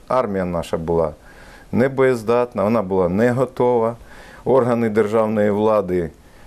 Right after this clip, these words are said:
м'яко кажучи, були розгублені. От. І фактично всю цю, м, весь цей удар сприйняли на себе, ну, просто люди, народ України. От.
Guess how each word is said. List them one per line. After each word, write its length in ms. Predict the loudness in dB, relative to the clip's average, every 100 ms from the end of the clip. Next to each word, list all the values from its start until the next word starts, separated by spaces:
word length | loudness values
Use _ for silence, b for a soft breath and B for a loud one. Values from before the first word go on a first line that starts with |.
| b -2
м'яко 320 | -2 -2 -4
кажучи, 500 | -4 -4 -6 -10 -6
були 280 | -2 0 0
розгублені. 840 | 0 -2 -2 0 0 2 2 0 -6 -4
От. 360 | 0 0 -2 -6 -20 b b b -4
І 100 | -2
фактично 720 | -2 -2 -4 -4 0 2 0 -2 -20 -20 -20 -20 -20 -20 -18
всю 240 | -6 -2 -2
цю, 420 | 0 0 0 -2 -8 -20 -20 -12 -8
м, 280 | -8 -10 -14 -20 -20 -20 -20 -8
весь 320 | 0 0 0 -2
цей 160 | -2
удар 420 | 0 2 2 2 -4 -20 -20 -20
сприйняли 680 | -14 -4 0 0 0 2 2
на 120 | 0
себе, 520 | -2 0 2 2 2 0 -12 -20 -12 -4
ну, 200 | -4 -6 -8
просто 320 | -4 -2 0
люди, 420 | 0 0 -2 -8 -10 -18 -20 -14 -4
народ 340 | -2 -2 -4
України. 640 | -4 -2 -2 0 0 -2 -2 B B B B -2
От. 420 | 0 0 -4